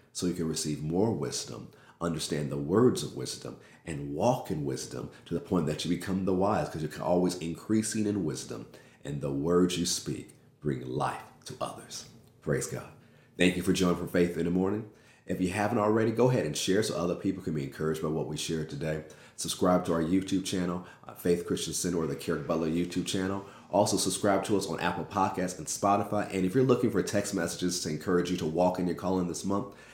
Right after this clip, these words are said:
you can sign up for those by texting INVEST to seven seven oh, seven five six, eight five three nine.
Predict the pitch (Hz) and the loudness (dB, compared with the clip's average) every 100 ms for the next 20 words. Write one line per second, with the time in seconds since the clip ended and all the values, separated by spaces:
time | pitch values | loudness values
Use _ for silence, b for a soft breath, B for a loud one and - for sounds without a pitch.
0 | B 107 95 - 98 92 104 92 92 78 | B 0 2 4 4 4 2 2 2 2
1 | - 87 - - - 73 69 - - 78 | -2 -4 -2 -4 -4 -4 -2 -4 -4 -4
2 | - 98 98 92 85 87 87 87 - B | 2 2 2 0 0 2 0 -2 -4 B
3 | B - 95 90 87 82 - 85 - 98 | B 0 2 2 0 -2 0 -2 -2 4
4 | 95 92 80 76 78 73 78 80 | 4 4 0 0 -2 0 -2 -4